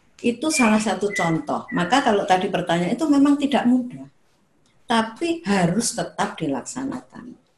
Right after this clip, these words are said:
Antara lain, bagaimana kita berusaha agar supaya dari proses penyusunan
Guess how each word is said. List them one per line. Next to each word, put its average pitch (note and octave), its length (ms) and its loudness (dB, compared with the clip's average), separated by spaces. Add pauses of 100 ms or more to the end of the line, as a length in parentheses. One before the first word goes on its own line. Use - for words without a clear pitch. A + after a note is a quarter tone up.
(180)
Antara D3 400 0
lain, D#3 720 -4 (160)
bagaimana D3+ 960 -2
kita E3+ 640 -2
berusaha D3+ 720 -2
agar G#3+ 560 -2
supaya D3 720 -6
dari D#3+ 480 -4
proses F#3 560 -4
penyusunan D#3 800 -4